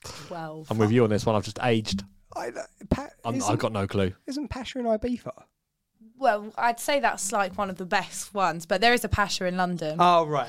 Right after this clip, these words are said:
Speaker 3: okay,
Speaker 1: Well, there, at
Speaker 3: fine.
Speaker 1: least there was a Pasha in London when I turned eighteen. <laughs>
Speaker 3: I think I turned eighteen a lot longer ago than everyone else.
Speaker 1: <laughs>
Speaker 3: Right, cool. So your after party's there. Good.
Speaker 2: Seventeen years ago.
Speaker 3: Yeah, all right, fuck off.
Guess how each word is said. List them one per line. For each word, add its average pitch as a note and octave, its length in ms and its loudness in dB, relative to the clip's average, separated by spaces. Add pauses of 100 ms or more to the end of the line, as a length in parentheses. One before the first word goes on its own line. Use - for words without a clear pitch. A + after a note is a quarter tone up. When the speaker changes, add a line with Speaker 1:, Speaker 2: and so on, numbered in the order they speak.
Speaker 3:
okay, - 100 -4
Speaker 1:
Well, A#3+ 80 6
there, A3+ 100 6
at - 80 2
Speaker 3:
fine. A#3+ 80 4
Speaker 1:
least B3+ 200 2
there G#3 100 6
was G#3 280 4
a G3+ 40 -4
Pasha G#3+ 380 0
in B3 140 8
London B3 320 6
when A#3+ 100 8
I B3 80 6
turned A3+ 280 4
eighteen. A3 580 2 (380)
<laughs> - 360 -6
Speaker 3:
I C#3+ 160 4
think C#3 280 0
I C#3 120 6
turned C3 260 -2
eighteen A#2+ 400 0
a B2+ 80 -4
lot A#3 600 -2
longer F#3 460 -2
ago D#3 120 -2
than D3+ 140 0
everyone A#2+ 280 -4
else. F#2 340 -14
Speaker 1:
<laughs> - 0 - (720)
Speaker 3:
Right, C3+ 260 4
cool. D3+ 240 6
So D3 100 0
your F#3 80 10
after - 160 2
party's E3+ 260 2
there. F#3 100 4
Good. A#2 60 0
Speaker 2:
Seventeen C3 440 2
years C3 180 2
ago. F#2 220 -2 (140)
Speaker 3:
Yeah, F3 180 -4
all F#3 80 -6
right, D3 160 -10
fuck - 240 -18
off. - 220 -18